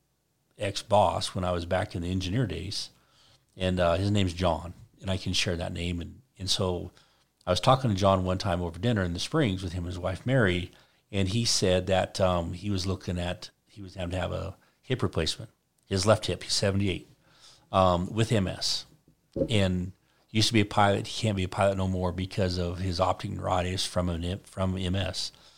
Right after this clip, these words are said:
So he says, "What do you know about, um, stem cells?" I said, "Well, I know a lot about stem cells. What, what do you want?" And he goes, "Well, I," like, again, he needed his left hip replaced. And he's seen this advertisement on a K R D O in,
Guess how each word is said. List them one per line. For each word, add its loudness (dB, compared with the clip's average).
So 10
he 4
says, 2
"What 2
do 0
you 0
know 4
about, 2
um, 0
stem 0
cells?" -10
I -2
said, 0
"Well, 6
I 6
know 2
a 2
lot 8
about 4
stem -2
cells. -4
What, -12
what -10
do -6
you 0
want?" -4
And -18
he -14
goes, -6
"Well, 2
I," 0
like, -8
again, -2
he -4
needed -8
his -4
left -4
hip -4
replaced. -8
And 0
he's 0
seen 4
this 2
advertisement 2
on -2
a -4
K -2
R 6
D -2
O 0
in, -6